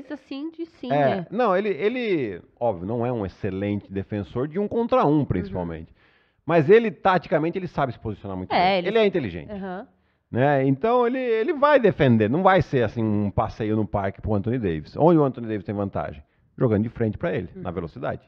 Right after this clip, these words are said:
Speaker 1: Sim.
Speaker 2: Né? Mas aí é aquela coisa que eu falo, né? Mas o Michael Malone, técnico do Denver, não sabe disso também?
Speaker 1: Claro.
Speaker 2: Então, ele vai proteger o
Speaker 1: Óbvio.
Speaker 2: melhor jogador do time dele, né?
Speaker 1: Óbvio, óbvio.
Speaker 2: Então, vai tacar sempre uma ajuda.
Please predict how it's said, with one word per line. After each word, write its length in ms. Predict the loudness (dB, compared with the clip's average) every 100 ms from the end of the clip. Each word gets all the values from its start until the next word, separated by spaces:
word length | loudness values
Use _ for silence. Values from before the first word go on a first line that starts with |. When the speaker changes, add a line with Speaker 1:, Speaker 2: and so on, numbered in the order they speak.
| _
Speaker 1:
Sim. 260 | -16 -16 -18 _ _ _
Speaker 2:
Né? 180 | -6 -2
Mas 340 | 0 2 2
aí 220 | 2 2 0
é 300 | -2 -6 -4
aquela 200 | 0 2
coisa 200 | 0 0
que 60 |
eu 40 | -2
falo, 240 | -4 -4
né? 160 | -4 -8 _ _ _ _ -4
Mas 200 | -2 2
o 320 | 6 6 6
Michael 320 | 4 4 2
Malone, 320 | 2 2 0
técnico 420 | 0 -2 0 -4
do 80 | -4
Denver, 260 | 0 2 2
não 100 | -2
sabe 280 | -2 -2 -4
disso 240 | -12 -10
também? 220 | -6 -6
Speaker 1:
Claro. 420 | -4 -2 -2 -4 -8 -14 _ _ _ _ -12
Speaker 2:
Então, 160 | -8
ele 140 | -8 -6
vai 120 | -6
proteger 460 | -6 -4 0 4
o 80 | 4
Speaker 1:
Óbvio. 300 | 6 4 2
Speaker 2:
melhor 260 | 2 4 2
jogador 340 | 0 -4 -6
do 60 | -10
time 220 | -10 -8
dele, 160 | -6 -6
né? 140 | -4 -6
Speaker 1:
Óbvio, 180 | -8 -14 _ _
óbvio. 120 | -12 -6
Speaker 2:
Então, 100 | -4
vai 140 | -2
tacar 240 | -4 -6
sempre 180 | -8 -6
uma 160 | 0 4
ajuda. 840 | 4 6 6 4 2 4 4 4